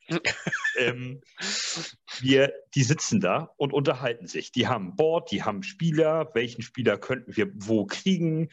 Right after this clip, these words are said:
Speaker 2: was machen wir, wenn der schon weg ist und so weiter. Das kennt wahrscheinlich jeder, der hier zuguckt, der selber gemockt hat oder,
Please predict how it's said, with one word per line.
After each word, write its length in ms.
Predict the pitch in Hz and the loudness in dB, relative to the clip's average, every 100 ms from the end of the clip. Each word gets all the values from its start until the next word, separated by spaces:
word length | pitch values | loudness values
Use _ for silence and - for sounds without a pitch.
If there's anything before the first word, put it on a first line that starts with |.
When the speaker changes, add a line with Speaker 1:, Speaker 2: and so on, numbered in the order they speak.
| - - _ | -10 -20 _
Speaker 2:
was 200 | 127 117 | -2 -2
machen 280 | 127 113 113 | -4 -6 -2
wir, 180 | 113 101 | 0 0
wenn 220 | 98 98 | 0 0
der 180 | 117 113 | 2 0
schon 280 | - 95 95 | 0 -4 -2
weg 180 | 165 - | -2 -2
ist 220 | 147 - | -4 -2
und 160 | 156 123 | -2 0
so 120 | 120 | 0
weiter. 280 | 78 78 90 | 0 -2 -6
Das 200 | 113 - | -6 -4
kennt 300 | 147 160 - | -6 -4 -4
wahrscheinlich 400 | 127 131 123 120 | -2 -4 -4 -2
jeder, 160 | 120 | 0
der 80 | 120 | 0
hier 180 | 120 113 | -4 -6
zuguckt, 480 | - 139 - 117 - - - | -6 -4 -4 -4 -8 -20 0
der 120 | 104 | 0
selber 300 | 101 113 98 | 2 0 0
gemockt 420 | 95 107 131 - | -4 -4 -4 -2
hat 160 | 113 110 | -2 -2
oder, 320 | 110 95 90 | 0 0 0